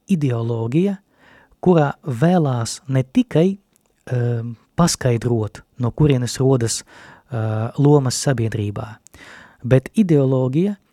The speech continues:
ietekmē arī sabiedrības dzīvi. Ko es gribu ar to pateikt atkal? Ehm, saskaņā ar to, ko, ehm, atkal, protams, tas būs ļoti subjektīvs, bet ceru, ka tam ir kaut kāda saskarsme ar realitāti, ka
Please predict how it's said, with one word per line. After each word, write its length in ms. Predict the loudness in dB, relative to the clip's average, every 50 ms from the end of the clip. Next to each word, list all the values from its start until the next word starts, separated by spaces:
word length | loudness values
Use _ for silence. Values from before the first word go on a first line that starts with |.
| -20 _ _
ietekmē 640 | 0 2 2 2 0 -4 -2 0 0 2 0 0 0
arī 420 | 0 0 2 2 2 2 0 -4
sabiedrības 800 | -6 -2 -2 0 2 2 0 0 0 0 0 0 0 -2 -2 0
dzīvi. 340 | 2 2 2 2 2 -2 -2
Ko 120 | 2 4 4
es 100 | 4 4
gribu 240 | 2 0 2 2 0
ar 100 | -2 -2
to 120 | -4 -4
pateikt 420 | -2 -2 -4 -4 -4 -8 -8 -8
atkal? 340 | -10 -12 -10 -12 -16 -16 _ _ _ _ _ _ _ _ -20 -20 -20 -20 -20 -20 -20 -20 -20 -20 -20 -20 _ _ -4
Ehm, 320 | -2 0 0 0 -2 -4 -8 _ _ _ _ _ _ _ _ _ -20 _ -20 -20 -18 _ -6
saskaņā 580 | 0 0 0 2 2 0 2 2 4 2 0 0 -2
ar 120 | -4 -4 -2
to, 240 | 0 0 0 0 -2 _ _ -10 -4
ko, 220 | -2 -2 0 0 -2
ehm, 680 | -4 -8 -14 -20 -20 -20 -16 -12 -10 -10 -10 -10 -12 -16 _ -8
atkal, 320 | -6 -6 -6 -2 -4 -4
protams, 380 | 0 2 0 0 0 -2 -8 -6
tas 120 | -6 -6 -4 -4
būs 160 | -6 -6 -6
ļoti 220 | -6 -6 -4 -6
subjektīvs, 680 | -2 0 0 2 0 -2 -2 -2 -2 -2 0 -2 -2 -2
bet 200 | -4 -4 -4 -4 -8
ceru, 280 | 0 2 2 4 2 0
ka 240 | 0 0 0 0 0 -4 -12 -20 -20 -14 -2 2
tam 200 | 2 2 4 2
ir 80 | 0
kaut 300 | 0 -2 -4 -4 -4 -2 0
kāda 260 | 0 0 0 0 -4
saskarsme 600 | -2 -2 -2 -2 0 -4 -4 -4 -4 -4 -2 0
ar 80 | 2 2
realitāti, 600 | 2 2 0 -2 -4 -4 -4 -6 -6 -10 -12 -10
ka 140 | -8 -10